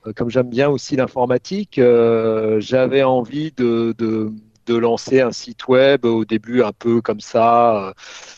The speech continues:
on va dire pour le, un peu pour le plaisir. Euh,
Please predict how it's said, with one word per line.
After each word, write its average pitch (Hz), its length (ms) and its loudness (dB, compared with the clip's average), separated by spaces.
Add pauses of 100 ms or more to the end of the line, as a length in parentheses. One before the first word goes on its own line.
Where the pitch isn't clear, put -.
on 92 100 -10
va 98 100 -6
dire 113 180 -2
pour - 180 -4
le, 101 120 0
un 95 340 -4
peu - 160 -20
pour - 160 -20
le 104 100 -10
plaisir. 180 560 2
Euh, 117 120 2